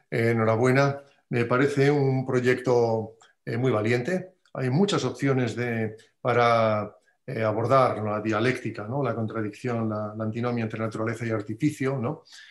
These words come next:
Y muchos proyectos de los que se han presentado en esta convocatoria, eh, van por la óptica de la restauración, eh, paisajística o por, eh, eh, la adición icónica de, de,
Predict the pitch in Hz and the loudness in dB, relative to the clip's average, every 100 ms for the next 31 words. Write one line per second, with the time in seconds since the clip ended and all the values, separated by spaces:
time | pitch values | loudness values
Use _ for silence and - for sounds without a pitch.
0 | - - 139 143 139 131 131 180 170 156 | -12 -2 2 4 2 0 -2 -2 0 -2
1 | - 139 139 143 147 135 127 120 - 120 | -2 -2 0 0 -2 -2 -4 -6 -8 -8
2 | 120 120 127 131 120 135 135 123 123 - | -8 -8 -10 -8 -4 0 2 0 -4 -8
3 | 117 117 117 123 123 120 139 117 127 - | -10 -10 -10 -8 -6 -2 0 0 -2 -6
4 | - - _ - 131 117 113 110 110 - | -20 -20 _ -8 -4 0 0 0 -2 -10
5 | - _ 135 143 139 139 139 127 117 117 | -20 _ 2 4 4 2 0 2 4 4
6 | 139 139 135 135 123 123 120 117 127 - | 2 0 -4 -2 0 0 0 0 -2 -2
7 | 139 120 117 - 143 135 123 123 113 110 | -4 -2 -4 0 2 2 0 -2 -4 -6
8 | 117 127 139 185 - 185 180 175 - - | -6 -6 -4 -4 -6 -8 -6 -6 -6 -16
9 | - - 139 143 147 147 143 135 139 139 | -20 -8 0 2 4 2 0 0 2 4
10 | 139 123 123 120 - - - 135 131 127 | 4 2 2 -2 -8 -12 -8 -6 0 2
11 | 131 139 - 156 147 135 156 151 139 131 | 2 0 0 2 2 2 2 4 4 2
12 | 131 131 123 117 117 113 113 | 0 0 -2 -4 -4 -4 -6